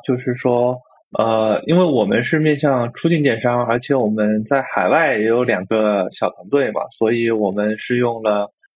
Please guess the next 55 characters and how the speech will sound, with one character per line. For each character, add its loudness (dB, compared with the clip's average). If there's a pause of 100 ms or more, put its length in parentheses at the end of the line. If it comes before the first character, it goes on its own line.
呃， 0
全 -2
套 0
的 0
G -2
Suite， -2
但 0
是 2
我 0
们 0
I 2
M -4
跟 2
O 2
A 2
有 2
一 0
部 -4
分 0
用 2
的 2
实 0
际 0
是 0
钉 0
钉， 2 (600)
因 2
为 4
我 2
们 -2
国 2
内 2
其 -4
实 4
也 2
有 2
蛮 0
多 2
的 2
这 0
个 0
同 -4
事， -2 (520)
然 2
后 2
文 0
档 0
协 2
作 2
用 0
了 2
一 0
部 -2
分 0
Confluence -2